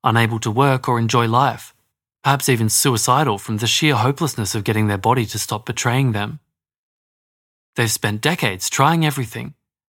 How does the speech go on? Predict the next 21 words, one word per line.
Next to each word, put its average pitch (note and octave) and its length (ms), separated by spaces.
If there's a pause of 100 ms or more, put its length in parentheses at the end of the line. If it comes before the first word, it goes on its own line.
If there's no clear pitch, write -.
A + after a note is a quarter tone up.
and B2+ 180
nothing D3 320
has A2+ 240
worked A2+ 460 (160)
until C3+ 260
their A2 160
friend C#3 600 (180)
makes A2+ 240
them A2+ 160
see G#2 240
the G2+ 120
book's G2+ 280
author, B2 460 (720)
who C#3 80
prescribes A#2+ 580
the A#2+ 60
same G#2+ 300
thing A2 220
they G#2+ 120
always A#2 320
prescribe. - 600